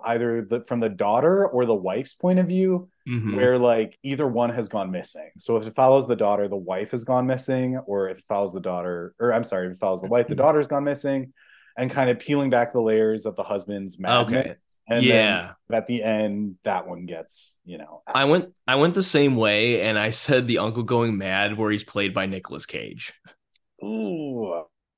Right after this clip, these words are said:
Speaker 1: I,
Speaker 2: That would be
Speaker 1: okay,
Speaker 2: a
Speaker 1: I
Speaker 2: little
Speaker 1: like that
Speaker 2: too
Speaker 1: too.
Speaker 2: silly, and it was just 'cause I was thinking of The Color Out of Space.
Speaker 1: Which, God, if there's a movie we need to cover.
Speaker 2: We probably should. I mean, it's, it's
Speaker 1: Yeah.
Speaker 2: almost spoopy season.
Speaker 1: Yeah.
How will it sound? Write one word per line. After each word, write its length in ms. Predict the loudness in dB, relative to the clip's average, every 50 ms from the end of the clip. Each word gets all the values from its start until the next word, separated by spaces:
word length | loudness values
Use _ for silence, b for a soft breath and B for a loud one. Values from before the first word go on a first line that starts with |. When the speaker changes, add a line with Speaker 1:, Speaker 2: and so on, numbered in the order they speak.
| -14 -10 -8
Speaker 1:
I, 220 | -6 -6 -2 0
Speaker 2:
That 160 | 2 4 4 4
would 120 | 4 4
be 120 | 4 4
Speaker 1:
okay, 80 | 4 4
Speaker 2:
a 20 |
Speaker 1:
I 20 | 6
Speaker 2:
little 140 | 6 6 6
Speaker 1:
like 120 | 6 4
that 140 | 0 0 2
Speaker 2:
too 300 | 4 6 6 6 6 6
Speaker 1:
too. 40 | 4
Speaker 2:
silly, 680 | 2 2 2 2 4 4 6 6 6 6 4 4 2 2
and 80 | 2 2
it 40 |
was 120 | 2 2 2
just 160 | 0 0 2
'cause 160 | 2 4 4
I 40 | 4
was 140 | 4 2 0
thinking 280 | 0 0 0 0 0 -2
of 80 | -2
The 80 | -4 -6
Color 280 | -6 -4 -4 -4 -4 -6
Out 100 | -8 -8
of 80 | -10 -12
Space. 540 | -14 -14 -16 -18 -16 -14 -12 -12 -14 -16 _ _ _ _ _ _ _ _ _ _ _ _ _ _ _ _ _ _ _ _ _ _ _ _ _ _
Speaker 1:
Which, 480 | -4 -2 -2 -2 -2 -6 -12 -14 -16 -16 -16 -18 -18 -18 _ -12
God, 300 | -10 -10 -10 -10 -12 -14 -18 -20
if 100 | -10 _
there's 160 | -6 -4 -4
a 40 | -4
movie 220 | -4 -6 -6 -8
we 140 | -8 -8 -8
need 140 | -8 -10 -10
to 80 | -12 -14
cover. 460 | -14 -14 -12 -12 -12 -12 -14 -14 -18 _ _ _ _ _
Speaker 2:
We 200 | -8 -4 -2 -2
probably 280 | 0 0 0 0 0 -2
should. 380 | -2 -2 -2 -2 -4 -4 -6 -4
I 60 | -2
mean, 200 | 0 0 0 0
it's, 160 | -2 -4 -4
it's 300 | -4 -2 -2 -4 -2 0
Speaker 1:
Yeah. 40 | 0
Speaker 2:
almost 280 | 0 2 0 -2 -2 0
spoopy 320 | 0 0 0 0 -2 -2
season. 480 | -4 -6 -8 -8 -10 -10 -12 -12 -14 -16 _ _ _ _ _ -10
Speaker 1:
Yeah. 460 | -4 -2 0 0 -2 -4 -8 -12